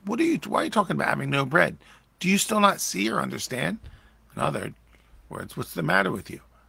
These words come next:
Are you, your hearts still, you know, really, I mean, what are you talking about?" That's, now, see, I just read it. Jesus said, "What are you talking about, having no bread?" That's the way he said that.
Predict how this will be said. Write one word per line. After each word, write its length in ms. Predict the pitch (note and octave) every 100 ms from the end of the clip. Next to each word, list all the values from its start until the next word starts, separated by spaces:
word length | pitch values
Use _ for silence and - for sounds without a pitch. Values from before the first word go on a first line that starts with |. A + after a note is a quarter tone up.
| _ _ _ _ _ _ _ _ _ -
Are 140 | E3
you, 340 | E3 B3 F4+ _
your 160 | F#3
hearts 600 | F#3+ - E3+ F3+ - - - _ _ _ _ _ _ _ _ _ _ _ _ _ _ _ _ _
still, 680 | - - - F3 G3+ G#3 A3 _ _ _ _ _ _ _ _ _ _ _ _ _ _
you 100 | E3+
know, 80 | E3
really, 560 | C#3 F#3+ G#3+ A#2+ E3+ -
I 60 | C#3+
mean, 320 | D3 C3 B2 _ - - - _ _ _ - _ _ -
what 200 | G#3 A#3+
are 40 |
you 220 | F3+ C3
talking 540 | - - G#3 G#3+ B2+ A2+
about?" 280 | E2 - -
That's, 180 | C#3 - - _
now, 220 | E3 E3+ -
see, 200 | - F3
I 180 | F3+
just 240 | G3 D3 -
read 160 | E3+
it. 140 | A#2+ -
Jesus 320 | F3+ F#3 E3+
said, 240 | A2 F#2 - - - - _ _
"What 200 | - A#3
are 40 | C#4
you 180 | C3+ A2
talking 520 | - A3 A#3 - A#2+
about, 300 | F#2+ - -
having 260 | F#2+ -
no 140 | F#3+ E3+
bread?" 240 | - -
That's 240 | C#3+ E3 -
the 60 |
way 160 | D3+ A2
he 100 | B2
said 300 | - F#3 F3+
that. 160 | -